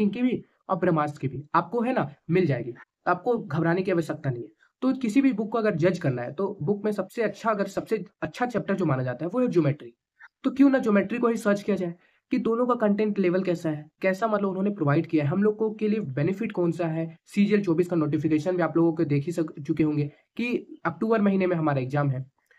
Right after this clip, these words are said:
तो टोटल कैलकुलेट करो तो दस महीने हैं मेरे पास। अगर अभी भी एक भी मिस्टेक कर दोगे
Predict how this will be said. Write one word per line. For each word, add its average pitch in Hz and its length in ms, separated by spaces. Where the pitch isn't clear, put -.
तो 240 60
टोटल 254 380
कैलकुलेट 240 400
करो 240 160
तो 240 100
दस 165 240
महीने 170 200
हैं 160 60
मेरे 151 160
पास। 139 320
अगर 208 180
अभी 202 280
भी - 200
एक 208 140
भी 220 60
मिस्टेक 214 300
कर 202 120
दोगे 202 300